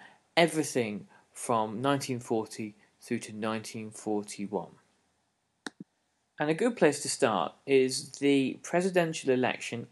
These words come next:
of nineteen forty that Roosevelt wins that year against the, uh, Republican contender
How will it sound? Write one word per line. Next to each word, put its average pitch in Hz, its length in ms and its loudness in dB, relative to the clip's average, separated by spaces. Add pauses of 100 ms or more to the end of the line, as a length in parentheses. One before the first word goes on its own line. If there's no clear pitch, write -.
of 104 240 -4
nineteen 104 460 -6
forty 160 480 0 (380)
that - 100 -4
Roosevelt 110 760 4
wins 117 540 0 (460)
that 117 180 4
year 95 400 0 (100)
against 107 760 -2
the, 95 300 -2 (540)
uh, - 120 -6 (160)
Republican 143 580 2
contender 98 680 -2